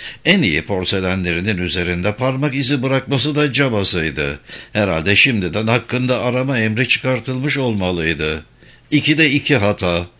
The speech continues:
Ama mazur görülmeliydi. Bir kahin bile işlerin böyle gideceğini bilemezdi.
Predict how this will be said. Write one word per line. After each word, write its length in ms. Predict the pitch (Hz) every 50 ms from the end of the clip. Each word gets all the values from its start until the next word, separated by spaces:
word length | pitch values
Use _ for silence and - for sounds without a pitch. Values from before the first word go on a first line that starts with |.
| - - - - - - - - - - - -
Ama 280 | 60 80 80 92 104
mazur 440 | 101 104 113 127 139 131 127 185 202
görülmeliydi. 840 | 180 160 147 123 107 101 92 92 87 82 82 85 107 85 90 92 95
Bir 180 | - 147 135
kahin 640 | 131 - - 143 139 143 135 123 143 175 175 156 101
bile 200 | 78 73 95 -
işlerin 480 | 117 123 - - 131 135 143 135 131 127
böyle 300 | 143 156 147 131 135 131
gideceğini 640 | 127 123 123 127 123 113 131 131 131 127 135 131
bilemezdi. 880 | 104 90 85 98 104 98 92 85 82 80 80 73 73 80 78 73 73